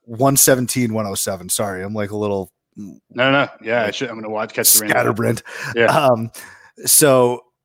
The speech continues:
Speaker 1: but, I mean, James Harden, at some point, I think he just made a decision. "Look, I'm gonna get slandered by a good group of people no matter what I do." And much like the Rockets'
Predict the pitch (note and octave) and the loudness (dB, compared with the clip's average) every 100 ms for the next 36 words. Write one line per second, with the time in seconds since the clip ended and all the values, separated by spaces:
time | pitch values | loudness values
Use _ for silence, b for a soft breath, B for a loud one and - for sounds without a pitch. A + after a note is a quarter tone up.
0 | _ - C#3+ F3 D#3 D#3 E3 F3+ - C#3 | _ -4 2 4 4 2 2 2 2 2
1 | C3 B2 G#2 C3 B2 C3+ B2 A2 A#2+ G#2+ | 0 -2 -4 -6 -4 -4 -4 -4 -8 -10
2 | A#2+ A#2 G2+ A#2 - A#2 G#2+ G2 - A2+ | -12 -12 -8 -8 -6 -6 -6 -6 -4 -4
3 | A2 G#2+ G#2 - D#3+ G3+ E3+ - - A#2+ | -6 -8 -8 -4 -2 0 2 2 0 0
4 | A2 A2+ A2+ G#2+ - _ A2+ G#2+ G#2 - | -2 -2 -6 -8 -12 _ 0 0 -2 -6
5 | _ _ _ _ _ _ _ - - A2+ | _ _ _ _ _ _ _ -20 -12 -8
6 | - C3 A2+ B2 A2+ - B2 A2+ G#2+ G2+ | 0 0 2 0 -2 -6 -4 -2 -4 -4
7 | G#2 A#2+ C#3 C#3 A2+ A2 G2+ F#2+ E2+ - | -2 2 4 4 4 4 2 -2 -10 -12
8 | B B B B A#2+ A#2 - _ _ - | B B B B -4 -4 -8 _ _ 0
9 | C3 - C#3+ C3+ - A#2+ B2 B2 C3+ - | 2 4 4 4 2 2 2 4 0 0
10 | - | -4